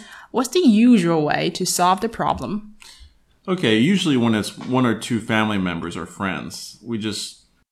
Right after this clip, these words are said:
Speaker 2: ha-, you know, have a small discussion and agree or to disagree with each other. But when there's a large group of people, say five or six family members or friends, then we can always vote on the process.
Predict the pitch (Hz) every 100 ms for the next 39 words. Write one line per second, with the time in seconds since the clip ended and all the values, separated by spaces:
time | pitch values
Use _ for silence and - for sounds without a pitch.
0 | _ - 143 139 156 139 113 123 117 -
1 | 127 117 101 95 - 117 117 104 95 95
2 | - 104 98 107 110 107 - 73 107 104
3 | _ _ 135 110 123 123 95 95 92 92
4 | 95 - 92 64 55 - - 147 - -
5 | _ _ - 113 107 104 98 95 117 131
6 | - 110 92 85 110 120 117 - - _
7 | _ - 110 98 95 - _ - 113 104
8 | 95 - 113 107 - 107 101 104 101 98
9 | 98 98 92 92 90 - 107 95 92 92
10 | - - - _ - 127 127 - 135 127
11 | 127 123 104 101 104 - 98 92 - 95
12 | - - - - - -